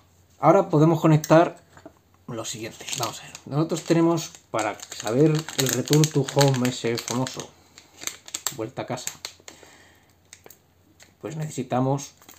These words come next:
un G P S. El G P S, pues lo normal es que sea este, un Betian, un B N doscientos veinte, que es pequeñito y sencillote.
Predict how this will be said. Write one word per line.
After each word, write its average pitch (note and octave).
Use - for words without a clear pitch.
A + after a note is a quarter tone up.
un D3
G -
P -
S. -
El -
G C#3
P D#3+
S, D#3+
pues -
lo A#2+
normal B2+
es B2
que -
sea B2+
este, -
un C3
Betian, D3+
un A#2
B B2+
N C#3+
doscientos A2+
veinte, B2
que A#2
es -
pequeñito C#3
y G2+
sencillote. G#2